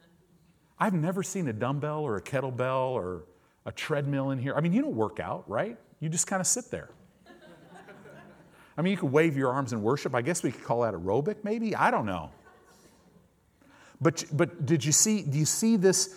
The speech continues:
You could kinda see this lady. She still never let her condition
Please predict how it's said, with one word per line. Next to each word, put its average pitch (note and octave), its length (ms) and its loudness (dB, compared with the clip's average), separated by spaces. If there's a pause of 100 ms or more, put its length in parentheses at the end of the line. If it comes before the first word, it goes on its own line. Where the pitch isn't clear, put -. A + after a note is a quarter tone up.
(220)
You D3 120 0
could D#3+ 180 0
kinda G3 320 -2
see F#3+ 380 -2
this E3 260 0
lady. E3 480 -6 (580)
She - 260 -4
still C#3 760 2 (420)
never F#3+ 540 2
let E3 320 0
her D3 240 -4
condition A#2+ 960 -4